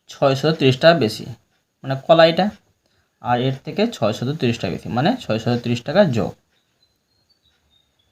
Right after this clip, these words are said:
এবার দেখো সমীকরণ তৈরি করে নেব। তো লিখব সমীকরণটি হবে, অতএব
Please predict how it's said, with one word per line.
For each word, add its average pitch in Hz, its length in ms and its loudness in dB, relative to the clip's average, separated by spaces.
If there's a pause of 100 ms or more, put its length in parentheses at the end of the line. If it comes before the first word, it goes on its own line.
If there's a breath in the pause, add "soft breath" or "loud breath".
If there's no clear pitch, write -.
(640)
এবার 185 220 4
দেখো 185 300 2 (240)
সমীকরণ 165 420 4
তৈরি 165 200 2
করে 165 160 4
নেব। 175 220 2 (320)
তো - 120 -14
লিখব 127 360 2
সমীকরণটি 135 1160 -2
হবে, 127 380 2 (720)
অতএব 156 460 0